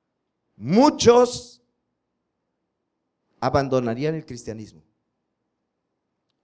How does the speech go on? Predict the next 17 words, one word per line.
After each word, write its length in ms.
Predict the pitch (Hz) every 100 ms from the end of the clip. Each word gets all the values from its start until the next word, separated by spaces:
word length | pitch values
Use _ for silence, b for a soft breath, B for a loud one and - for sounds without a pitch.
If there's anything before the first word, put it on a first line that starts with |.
| _ -
Muchos 280 | 156 160
dirían, 280 | 156 156 131
"No, 500 | 165 180 196 - - -
entonces 480 | 127 131 143 156 127
no 160 | 139
soy 180 | 135 143
cristiano. 580 | 139 123 120 120 120 113
Con 200 | 120 113
permiso, 640 | 127 139 208 202 202 185
yo 180 | 147 143
me 260 | 143 127
voy 220 | 123 139 127
a 40 |
hacer 280 | 123 131 123
de 80 | 120
otro 180 | -
lo-, 300 | 110 101 87